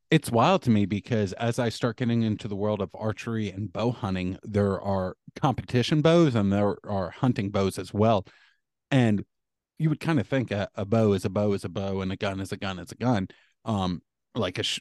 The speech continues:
most shotguns and in theory should serve similar purposes and functions,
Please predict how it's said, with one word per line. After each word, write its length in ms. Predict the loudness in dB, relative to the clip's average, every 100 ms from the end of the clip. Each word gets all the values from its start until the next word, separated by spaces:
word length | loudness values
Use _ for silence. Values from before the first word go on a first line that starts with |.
| 0
most 280 | 4 4 4
shotguns 640 | 2 2 0 -2 -2 -4
and 240 | -6 -6 -10 _ _ _ _ _ _ _ 0
in 120 | 0
theory 320 | 4 4 4 0
should 320 | 0 -2 -2
serve 300 | -2 -2 0
similar 320 | -2 0 -2
purposes 560 | -4 -4 -4 -6 -6 -6
and 140 | -4
functions, 480 | 0 0 -2 -6 -6